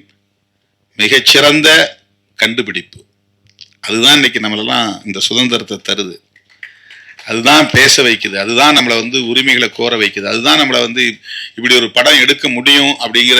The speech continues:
ஒரு உ-, சுதந்திரத்தை அது தருகிறது. ஜனநாயகம் தான் சுதந்திரத்தை தருகிறது. அந்த ஜனநாயக சிந்தனை அப்படிங்கிற விஷயத்த இன்னும்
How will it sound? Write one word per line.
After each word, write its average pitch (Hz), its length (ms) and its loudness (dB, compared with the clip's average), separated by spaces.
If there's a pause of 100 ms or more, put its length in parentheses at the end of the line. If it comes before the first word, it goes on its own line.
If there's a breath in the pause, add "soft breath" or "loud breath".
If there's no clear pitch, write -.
(140)
ஒரு 104 120 0 (680)
உ-, 117 220 -6 (120)
சுதந்திரத்தை 147 560 4
அது 107 100 2 (120)
தருகிறது. 95 400 -6 (800)
ஜனநாயகம் 131 560 2
தான் 160 180 -4
சுதந்திரத்தை 123 520 -2
தருகிறது. 98 520 -16 (1120 soft breath)
அந்த 151 280 -2 (160)
ஜனநாயக 165 500 6 (160)
சிந்தனை 156 380 4 (260)
அப்படிங்கிற 135 380 0 (100)
விஷயத்த 113 340 0 (600)
இன்னும் 135 380 -4